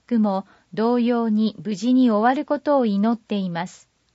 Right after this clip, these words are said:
この大会で日本選手団が獲得した金メダルの数は十二個で、日本オリンピック委員会が設定した目標十四個にはわずかに届きませんでしたが、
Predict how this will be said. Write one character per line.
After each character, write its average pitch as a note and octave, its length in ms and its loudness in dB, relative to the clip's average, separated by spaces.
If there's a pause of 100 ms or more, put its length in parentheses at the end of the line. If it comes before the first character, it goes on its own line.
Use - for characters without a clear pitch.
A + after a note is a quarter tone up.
(600)
こ A#3+ 160 -2
の C#4+ 140 2
大 C#4+ 280 0
会 B3+ 340 0
で A3+ 260 -2
日 G3 220 -2
本 C#4 220 2
選 D4+ 240 -4
手 D#4 180 -6
団 A#3+ 240 2
が G3 140 -4
獲 - 320 -14
得 A#3 240 -6
し - 140 -12
た A3 140 -4
金 C#4 320 -2
メ D4+ 120 -2
ダ B3+ 160 0
ル G#3+ 120 -4
の F#3 140 -6
数 G3+ 300 -8
は F3+ 340 -4
十 A#3+ 300 -4
二 C#4+ 180 -4
個 A3 160 -4
で、 F#3 240 -6 (400)
日 A3+ 140 2
本 D4+ 340 0
オ C4+ 80 2
リ D4 140 -2
ン C4+ 100 -4
ピ C#4+ 120 -8
ッ C4+ 140 -10
ク C#4+ 140 -4
委 C#4 40 -4
員 C#4 240 -2
会 A3 220 -2
が F#3+ 140 -4
設 F#3 260 -8
定 A3 300 -2
し - 160 -10
た G#3 160 -2
目 G3 320 -4
標 F3+ 500 -2
十 A#3 300 -2
四 E4 260 -4
個 B3 140 -2
に G#3+ 220 2
は F#3 200 -2 (240)
わ A#3+ 160 2
ず D4 140 -8
か B3+ 140 2
に G#3+ 160 0
届 G#3 340 -6
き C#4 80 -2
ま C#4 140 -2
せ D4 180 -6
ん C#4 80 0
で G#3 140 0
し - 140 -16
た F#3+ 120 -8
が、 F3 300 -6